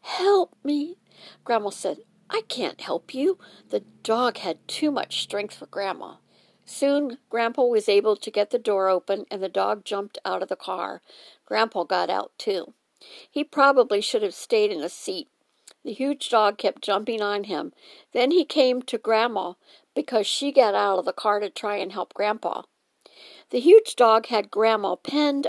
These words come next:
against the car door. Soon he went to Grandpa. Grandma hurriedly jumped in the car. Then, as soon as the huge dog went into a neighbor's yard, Grandpa got in and hollered,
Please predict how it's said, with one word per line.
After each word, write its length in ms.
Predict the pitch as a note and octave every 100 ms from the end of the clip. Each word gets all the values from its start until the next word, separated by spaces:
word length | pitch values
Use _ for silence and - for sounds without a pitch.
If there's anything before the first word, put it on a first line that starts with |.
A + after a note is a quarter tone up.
| -
against 400 | A3 A3 A3 -
the 80 | G#3+
car 280 | G#3 F#3+
door. 320 | F3+ - - - _ _ _ _
Soon 380 | - - C#4+ D4
he 160 | D4
went 240 | A#3+ A#3+ A3+
to 100 | A3
Grandpa. 520 | G#3 G3+ G3 - - - _ - _
Grandma 340 | A#3+ A#3 A3
hurriedly 640 | G#3 - F4 E4 G#3+ G3+ G3
jumped 360 | A3+ G3+ F#3+
in 120 | F#3+
the 60 | F3+
car. 380 | - F3 - - _ _ _ _ - - - - - _
Then, 560 | A#3 C#4+ C4+ G#3+ B3 -
as 120 | A3+ -
soon 220 | D4 C#4+
as 140 | C#4+ -
the 80 |
huge 340 | A3+ C#4 C4+ -
dog 280 | A3 G#3+ A3
went 200 | G#3+ -
into 280 | A3 A#3+
a 60 | A3+
neighbor's 420 | G3+ G3 G#3+ A3
yard, 300 | F#3+ F3+ F#3+
Grandpa 400 | - G#3 C4 A#3
got 300 | F3+ F3+ F3
in 300 | - F#3 G#3
and 140 | G#3+ F#3+
hollered, 340 | G3+ F3+ -